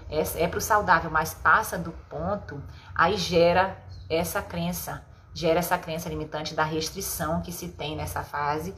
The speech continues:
E aí depois que a pessoa meio que se liberta ali daquela, daquelas amarras, aí a pessoa quer comer o que ela sempre quis comer e nunca pode comer,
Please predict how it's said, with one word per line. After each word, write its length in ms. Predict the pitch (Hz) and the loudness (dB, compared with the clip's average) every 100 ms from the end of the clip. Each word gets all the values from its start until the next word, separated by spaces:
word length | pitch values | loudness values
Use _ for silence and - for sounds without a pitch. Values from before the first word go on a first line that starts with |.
| - - | -14 2
E 80 | 208 | 6
aí 80 | 233 | 6
depois 300 | 254 254 - | 6 4 4
que 60 | |
a 20 | |
pessoa 440 | - 240 - 214 185 | 2 2 2 0 0
meio 380 | 170 151 165 170 | -2 -4 -2 -2
que 80 | - | -6
se 140 | 170 | -6
liberta 560 | 165 151 156 190 - 156 | -6 2 6 6 2 -2
ali 140 | 160 | 0
daquela, 580 | 156 - 151 147 139 - - | -2 0 2 2 0 -6 -12
daquelas 340 | - 156 143 | -6 -4 -2
amarras, 640 | 143 143 202 208 - - | -2 0 4 4 4 0
aí 120 | 175 254 | 2 2
a 60 | |
pessoa 640 | 381 381 - 415 453 - - | 0 -4 2 4 4 0 -6
quer 120 | 381 | -6
comer 300 | 392 403 381 | -4 -4 -2
o 40 | 427 | 2
que 100 | 427 | 8
ela 300 | 440 466 - | 8 6 -4
sempre 300 | - 392 453 | -10 -8 -6
quis 240 | - 339 | -4 -4
comer 300 | - 339 349 | -4 -6 -4
e 20 | 381 | -4
nunca 220 | - 208 | 0 0
pode 400 | - 285 311 - | 4 6 6 2
comer, 500 | 392 370 233 - | -6 -2 -2 -4